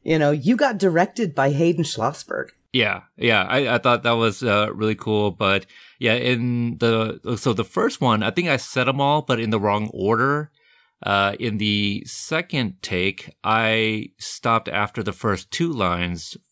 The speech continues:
Speaker 2: uh, strike
Speaker 1: Yes.
Speaker 2: first, strike hard. And then I had to think, like, "Wait, was that right?" And then the third time,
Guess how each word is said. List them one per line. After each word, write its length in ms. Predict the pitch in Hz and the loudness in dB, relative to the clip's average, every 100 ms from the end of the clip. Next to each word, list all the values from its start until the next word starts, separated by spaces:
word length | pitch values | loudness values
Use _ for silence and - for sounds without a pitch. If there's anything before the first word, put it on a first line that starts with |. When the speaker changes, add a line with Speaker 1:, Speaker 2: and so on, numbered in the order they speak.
| - | -8
Speaker 2:
uh, 220 | 127 98 90 | -2 0 0
strike 220 | - 101 | -2 0
Speaker 1:
Yes. 160 | 131 | 0
Speaker 2:
first, 180 | 143 95 | 0 -2
strike 200 | - 90 | -2 -6
hard. 560 | - 123 101 92 92 92 - _ _ | -2 2 2 2 -2 -4 -16 _ _
And 160 | 117 110 | 0 2
then 100 | 117 | 2
I 100 | 113 | 0
had 120 | 117 | -2
to 60 | |
think, 260 | 95 123 107 | -4 -4 -2
like, 160 | 107 107 | -2 -2
"Wait, 140 | 98 | -2
was 100 | 92 | -2
that 160 | 135 117 | -2 -2
right?" 380 | 120 101 95 - _ _ _ | -2 -4 -6 -14 _ _ _
And 100 | 120 | -2
then 80 | 110 | 0
the 80 | 92 | -2
third 240 | 92 170 147 | 0 0 0
time, 520 | 117 95 95 95 | 0 0 -2 -4